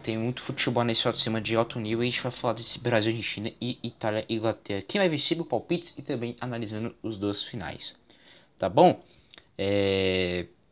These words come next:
Então, eu agradeço mu-, primeiramente, quero dar uma mensagem pra vocês. Agradeço muito pela sua, pelo seu carinho, pela sua audiência aí, galera. Agradeço muito que vocês venham acompanhando aí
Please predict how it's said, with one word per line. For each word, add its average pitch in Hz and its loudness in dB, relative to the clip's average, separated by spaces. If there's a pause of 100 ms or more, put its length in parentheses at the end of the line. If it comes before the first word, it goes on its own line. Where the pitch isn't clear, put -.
(640)
Então, - -4
eu - -2
agradeço 123 -2
mu-, 117 -4
primeiramente, 113 -4
quero 110 -2
dar 110 -2
uma 107 -4
mensagem 104 -6
pra - -12
vocês. 127 -8
Agradeço 117 -4
muito 113 -6 (760)
pela 110 -2
sua, - -6
pelo 107 -6
seu 107 -6
carinho, 120 -6
pela 110 -6
sua 104 -4
audiência 101 -4
aí, 113 0
galera. 95 -6 (640)
Agradeço 101 -8
muito 107 -6
que - -14
vocês 107 -8 (580)
venham 117 -2
acompanhando 117 -2
aí 113 0